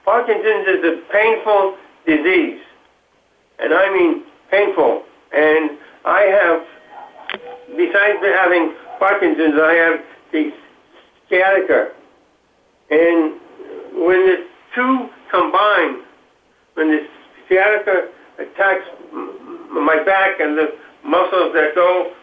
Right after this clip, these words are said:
on my back and to, to my legs, and the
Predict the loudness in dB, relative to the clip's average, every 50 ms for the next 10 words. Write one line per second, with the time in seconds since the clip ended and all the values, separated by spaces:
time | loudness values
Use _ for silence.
0 | _ -4 0 0 0 2 2 2 2 2 0 0 0 -2 -2 -4 -8 -18 -20 -20
1 | -20 _ _ _ _ -4 -4 0 2 2 2 2 2 2 2 2 2 0 -2 -4
2 | -8 -18 -20 _ -20 -20 -20 _ _ -8 -6 -4 -2 -2 -2